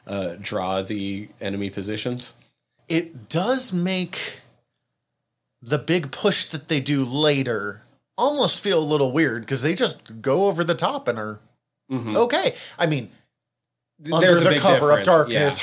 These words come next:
Speaker 2: hiding, almost get murdered, like, eight times still. This is,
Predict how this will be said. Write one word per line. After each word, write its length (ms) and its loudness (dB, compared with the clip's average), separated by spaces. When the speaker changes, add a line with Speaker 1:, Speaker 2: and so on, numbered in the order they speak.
Speaker 2:
hiding, 800 -2
almost 480 2
get 160 0
murdered, 460 -2
like, 280 -2
eight 200 -2
times 400 -4
still. 840 -2
This 520 -4
is, 520 -4